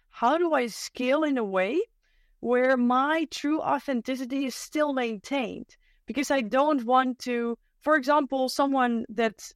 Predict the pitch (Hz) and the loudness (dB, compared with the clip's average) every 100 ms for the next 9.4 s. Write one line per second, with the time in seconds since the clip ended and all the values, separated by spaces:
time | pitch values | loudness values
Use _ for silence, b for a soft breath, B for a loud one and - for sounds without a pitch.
0 | _ 214 240 233 240 233 214 202 190 214 | _ 2 2 2 -2 2 2 0 -6 -2
1 | 320 - 277 262 262 254 - - 214 220 | -2 0 2 2 2 -2 -4 -2 0 -2
2 | - _ _ _ _ _ 220 240 254 254 | -8 _ _ _ _ _ -4 0 2 0
3 | 247 _ _ _ _ - - 285 277 254 | -4 _ _ _ _ -16 -4 2 2 0
4 | _ _ - 247 247 - _ _ - - | _ _ 2 2 2 -4 _ _ -8 0
5 | 262 240 233 240 - - - _ _ _ | 0 0 -2 -2 -4 -10 -14 _ _ _
6 | _ _ _ _ _ _ _ - 294 311 | _ _ _ _ _ _ _ -2 0 0
7 | 294 269 240 254 - 233 226 208 196 247 | 0 -2 0 -4 -2 -2 -2 -4 -2 0
8 | 214 240 - - 269 262 254 - 240 247 | 0 -2 -4 -8 -4 0 0 0 2 4
9 | 214 220 - - | 2 -2 -4 -12